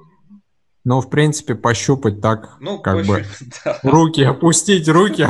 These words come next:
Speaker 1: опустить
Speaker 2: Да,
Speaker 1: можно.
Speaker 2: да, да.
Speaker 1: Нет, и Конген аппарат.
Speaker 2: А,
Speaker 1: С
Speaker 2: Тархун,
Speaker 1: Конгена
Speaker 2: чай,
Speaker 1: ничего. Вы
Speaker 2: зеркало.
Speaker 1: слышали про Кон-
Speaker 2: Поднять можно? Можно поднять. Среда, э, ну,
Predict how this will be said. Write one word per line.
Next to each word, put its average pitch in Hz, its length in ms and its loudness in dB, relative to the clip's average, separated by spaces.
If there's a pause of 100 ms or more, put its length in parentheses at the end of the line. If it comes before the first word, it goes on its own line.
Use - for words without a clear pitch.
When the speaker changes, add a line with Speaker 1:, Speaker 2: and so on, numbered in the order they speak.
Speaker 1:
опустить 165 560 -2
Speaker 2:
Да, 135 160 2
Speaker 1:
можно. 135 260 0
Speaker 2:
да, 127 200 0 (520)
да. 175 400 -4 (220)
Speaker 1:
Нет, 143 300 -2
и 151 100 -6
Конген 147 580 0
аппарат. 110 520 0
Speaker 2:
А, 101 360 -6
Speaker 1:
С - 200 -20
Speaker 2:
Тархун, 123 340 -2
Speaker 1:
Конгена 147 240 0
Speaker 2:
чай, 117 300 0
Speaker 1:
ничего. 127 260 -8
Вы 123 400 -8
Speaker 2:
зеркало. 123 240 -2
Speaker 1:
слышали 120 420 0
про 107 140 -6
Кон- 175 300 -12 (160)
Speaker 2:
Поднять 165 320 -4
можно? 175 260 -8
Можно 127 300 -10
поднять. 123 420 -12
Среда, 143 680 -10 (120)
э, 101 920 -10 (460)
ну, 113 680 -18